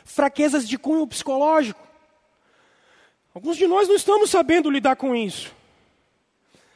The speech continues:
Fraqueza financeira, a gente tá apertado pra caramba. Perdeu o emprego. A empresa quebrou.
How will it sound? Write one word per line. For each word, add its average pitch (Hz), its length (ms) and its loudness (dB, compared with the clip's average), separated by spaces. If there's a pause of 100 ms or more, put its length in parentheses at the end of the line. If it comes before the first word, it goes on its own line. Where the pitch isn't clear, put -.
(160)
Fraqueza 359 500 2
financeira, 339 720 4
a 196 40 2
gente 208 220 -6
tá 311 80 0
apertado 294 540 -2
pra 294 160 0
caramba. 277 680 2 (560)
Perdeu 233 340 4
o 339 40 0
emprego. 262 640 4 (920)
A 143 60 -12
empresa 262 580 2
quebrou. 262 480 2